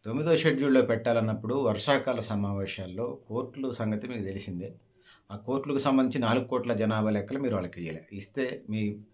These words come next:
పీఠాలు కదిలిపోతాయని ఇవ్వాల. అంతే కదా,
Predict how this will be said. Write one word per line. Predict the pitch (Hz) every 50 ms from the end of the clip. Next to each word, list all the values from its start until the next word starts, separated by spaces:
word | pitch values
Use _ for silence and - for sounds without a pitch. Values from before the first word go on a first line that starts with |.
| _ _ _ _ _ _ _ _ _ _
పీఠాలు | 113 113 113 117 117 113 104
కదిలిపోతాయని | 110 104 104 104 107 104 104 98 - 101 95 107
ఇవ్వాల. | 107 82 78 76 - - _ _ _ _ _ _ _ _ _ _ _ _ _ _ _ _ _ _ _ _ _ _ _ _ _ _ _ _ _ _ _ _ _ _ _ _
అంతే | 107 113 139 160
కదా, | 143 113 87 80 -